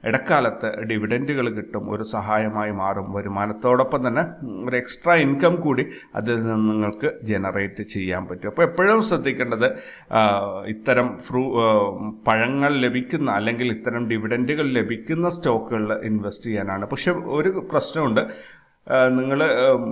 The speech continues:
മരത്തിന്, പഴത്തിന് വേണ്ടി മാത്രം ഒരു മരം നട്ട് കഴിഞ്ഞാൽ ആ മരത്തിൻ്റെ തടിക്ക് കാര്യമായ വിലയൊന്നും കിട്ടാറില്ല, അല്ലേ? അങ്ങനെയുള്ള പ്രശ്നം സ്റ്റോക്ക് മാർക്കറ്റിൽ വരും. കാരണം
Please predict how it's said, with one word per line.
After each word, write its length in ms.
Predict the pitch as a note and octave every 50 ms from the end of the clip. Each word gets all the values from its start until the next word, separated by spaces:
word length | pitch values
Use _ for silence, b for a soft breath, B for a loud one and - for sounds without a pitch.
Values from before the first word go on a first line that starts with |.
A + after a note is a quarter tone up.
| A#2 A2 A2+
മരത്തിന്, 600 | A2+ A2 A2 A2+ A2+ A2+ A2 - - D3+ C3+ B2
പഴത്തിന് 600 | A2+ - B2 A#2+ B2 B2+ B2+ B2+ - - - F3 F3
വേണ്ടി 300 | F3 E3 D#3+ D#3 D#3+ D#3+
മാത്രം 680 | D3+ C#3+ C3 B2 A#2 A2+ C3 B2+ - E3+ E3+ E3+ E3+
ഒരു 100 | D3 D#3
മരം 640 | D3+ C#3+ C#3 B2+ B2 A2+ A2 G#2+ A2 A#2 A#2+ C3 B2+
നട്ട് 320 | B2 A#2 - - - -
കഴിഞ്ഞാൽ 400 | C3+ B2+ A2+ G#2+ G#2+ G#2 G2 G2
ആ 80 | G#2 A2+
മരത്തിൻ്റെ 540 | A#2 A2+ A2 G#2+ A2 A2+ - - C#3 B2+ B2 - -
തടിക്ക് 300 | A#2+ A2+ A2 - - D#3+
കാര്യമായ 460 | C#3+ B2+ A2+ A2 A2 A2+ A2 A2 A2
വിലയൊന്നും 520 | G#2+ G#2 G#2 F#2 G#2 G#2 G#2 G#2+ G#2+ G#2+ G2+
കിട്ടാറില്ല, 520 | G2 F2 - G#2+ F#2+ F#2+ F#2 F#2 F#2 F#2
അല്ലേ? 180 | F2+ F#2+ G#2 F#2+ - - _ _ _ _ - - _ - A#2
അങ്ങനെയുള്ള 420 | A#2+ C#3+ D#3+ F3+ F3+ E3 D3+ C#3
പ്രശ്നം 480 | C3 C#3 - - - C3 C3 D3 D3 -
സ്റ്റോക്ക് 340 | - - A#2 G2+ F#2+ - A2+
മാർക്കറ്റിൽ 420 | G#2+ G#2 - - A#2+ A2 A2 A#2
വരും. 220 | A2 G2+ G2+ G#2+ A2
കാരണം 300 | G#2+ G#2+ A#2 B2+ C#3